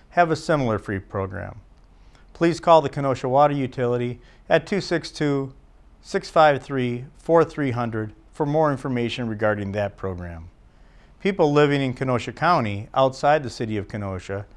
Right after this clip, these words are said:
can bring their household hazardous waste items to the Kenosha County Center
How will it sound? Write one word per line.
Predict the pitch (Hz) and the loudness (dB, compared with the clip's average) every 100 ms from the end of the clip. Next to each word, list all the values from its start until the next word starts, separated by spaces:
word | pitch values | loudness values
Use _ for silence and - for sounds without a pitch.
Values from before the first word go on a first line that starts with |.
| - - _ | -20 -20 _
can | - 165 | -4 0
bring | 170 170 160 | 0 2 4
their | 180 151 | 4 6
household | 156 156 - 156 156 | 4 4 2 2 2
hazardous | 127 135 131 147 - | 0 0 0 -2 -2
waste | 120 107 - | -2 -2 0
items | 104 101 104 - - - - | -2 -2 -6 -10 -18 -20 -10
to | 160 | -4
the | 160 | -4
Kenosha | 165 165 151 165 | 0 0 0 -2
County | 160 160 123 | 0 2 0
Center | - 98 82 80 | -4 -6 -8 -14